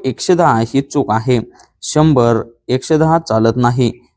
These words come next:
तर शंभर आणि एकशे दहा पण त्या ठिकाणी नाही. तर कमाल मर्यादा जी आहे ती कोणतीही मर्यादा नाही. इच्छेनुसार मोठी रक्कम या ठिकाणी तुम्हाला ठेवता येते.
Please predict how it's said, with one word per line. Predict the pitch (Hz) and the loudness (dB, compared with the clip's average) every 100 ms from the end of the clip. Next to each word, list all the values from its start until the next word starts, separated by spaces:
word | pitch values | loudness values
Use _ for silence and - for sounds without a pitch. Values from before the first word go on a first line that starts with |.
| _ - | _ -6
तर | |
शंभर | 127 151 165 175 165 | -2 2 2 4 2
आणि | 170 127 135 107 | 0 -2 -2 -2
एकशे | 123 - | -4 -2
दहा | 143 151 160 | -2 0 -2
पण | 170 196 | -2 -4
त्या | 170 113 113 | -4 -4 -2
ठिकाणी | 113 120 139 | -2 -2 -2
नाही. | 110 113 117 - - - _ _ | -2 -2 -6 -6 -20 -20 _ _
तर | 185 175 180 | -4 -2 0
कमाल | 139 160 175 | 0 2 2
मर्यादा | 185 175 185 180 175 | 2 2 2 0 -2
जी | 131 | 0
आहे | 120 120 160 120 | 0 0 -2 -2
ती | 117 _ _ 147 | -6 _ _ -8
कोणतीही | 143 147 151 156 165 165 196 | -2 0 2 2 2 4 2
मर्यादा | 160 113 110 98 110 | 2 2 0 0 0
नाही. | 113 117 110 - _ _ | -2 0 -4 -4 _ _
इच्छेनुसार | - 135 - 170 170 180 190 | -10 -10 0 2 2 0 0
मोठी | 175 131 113 131 | 2 0 2 0
रक्कम | 143 147 160 | 0 0 -2
या | 123 | 0
ठिकाणी | 104 113 156 139 | -4 -4 -2 -2
तुम्हाला | 104 107 98 104 151 _ _ _ 190 | -2 -4 -2 -2 -2 _ _ _ 0
ठेवता | 175 - | 2 2
येते. | 113 110 117 113 | 2 2 2 0